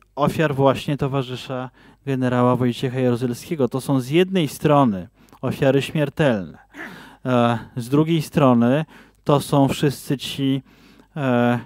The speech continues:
wyrzuceni z pracy, wszyscy ci pozbawieni środków do życia, wszyscy ci zmuszeni do wyjazdu,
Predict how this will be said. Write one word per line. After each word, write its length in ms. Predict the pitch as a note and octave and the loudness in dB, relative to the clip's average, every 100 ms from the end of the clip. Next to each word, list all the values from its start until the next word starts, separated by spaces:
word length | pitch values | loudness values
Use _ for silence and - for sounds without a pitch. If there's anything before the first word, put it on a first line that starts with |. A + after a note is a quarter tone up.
| - _ - | -14 _ -4
wyrzuceni 640 | C3 D3 C#3+ C3 D3+ C#3 C#3 | 2 2 2 -2 -2 0 -2
z 80 | |
pracy, 500 | - E3 D3 A#2+ - | 0 4 4 2 -8
wszyscy 480 | B2+ - C3+ - C#3+ | -10 -4 -6 -6 -12
ci 180 | - C#3+ | -10 -4
pozbawieni 680 | D3 C#3 C3 C3+ C#3 C3+ C3+ | -2 0 0 -2 0 -2 -4
środków 480 | - B2+ - C#3 D3 | -2 -4 -4 -8 -4
do 120 | D#3 | -2
życia, 320 | F3+ E3 A#2 | -2 -2 -6
wszyscy 480 | - D#3+ D3 - D3+ | -6 -6 -8 -6 -6
ci 220 | - D3 | -6 -10
zmuszeni 600 | C#3 C#3+ - F#3+ D#3+ C#3+ | -6 -6 -2 -2 0 0
do 140 | C3 | 0
wyjazdu, 600 | B2+ C#3+ C3+ A2+ A#2 B2+ | 0 0 0 -2 -4 -4